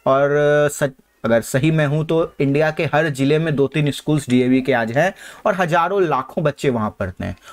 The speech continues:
और हमारे जो पूर्व राष्ट्रपति रामनाथ कोविंद जी थे, उन्होंने भी पढ़ाई डीएवी से ही की थी। और डीएवी के बारे में बता दूं कि ये एटीन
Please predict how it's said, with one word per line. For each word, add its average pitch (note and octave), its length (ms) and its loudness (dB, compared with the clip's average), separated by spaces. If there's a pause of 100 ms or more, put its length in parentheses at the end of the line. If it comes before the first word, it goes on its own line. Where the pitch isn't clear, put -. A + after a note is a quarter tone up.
(120)
और D3+ 60 2
हमारे D3 300 0
जो D3+ 100 -2
पूर्व D3+ 220 0
राष्ट्रपति C3+ 580 -2 (580)
रामनाथ C3+ 400 0
कोविंद C#3 400 0
जी C3 120 2
थे, D#3+ 160 -4
उन्होंने D3 320 0
भी C#3 120 2
पढ़ाई B2 320 0
डीएवी A#2+ 400 0
से A#2 140 -2
ही F3+ 220 0 (340)
की F#3 120 2
थी। F#2+ 220 -12 (300)
और E3+ 100 0
डीएवी F#3 280 2
के G#3+ 80 0
बारे G#3 180 2
में A3 160 -4
बता F#3 240 2
दूं G3+ 140 -4
कि G#3 140 -6
ये G#3 240 2
एटीन G#3 540 2